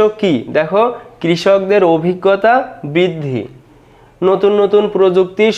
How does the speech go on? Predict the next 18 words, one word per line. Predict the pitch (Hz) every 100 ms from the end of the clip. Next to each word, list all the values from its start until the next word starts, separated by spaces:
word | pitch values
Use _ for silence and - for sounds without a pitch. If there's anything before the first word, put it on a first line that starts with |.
| -
সম্পর্কে | 180 180 185 180 185 165
খোঁজখবর | - 180 180 196 202 196 175
রাখেন | 175 190 214 240 226 -
কে? | 196 - - - - 151
অভিজ্ঞ | 160 180 190 175 214 247 269 -
কৃষক। | 175 185 175 165 110 - - - _ _ _ _ _ _ -
উঠোন | 170 185 202 214 208
বৈঠকের | 180 185 196 208 208 185
উদ্দেশ্য | 156 185 185 - 233 247 -
কি? | 170 117 - - _ 165
উঠোন | 175 196 202
বৈঠকের | 196 190 185 196 196 208 170
উদ্দেশ্য | 156 175 180 196 196
হচ্ছে | 190 214 233 240 - - -
কৃষি | 170 180 208 202
তথ্য | 196 - 220 269 277 -
প্রচার | 180 175 165 151 156
করা। | 139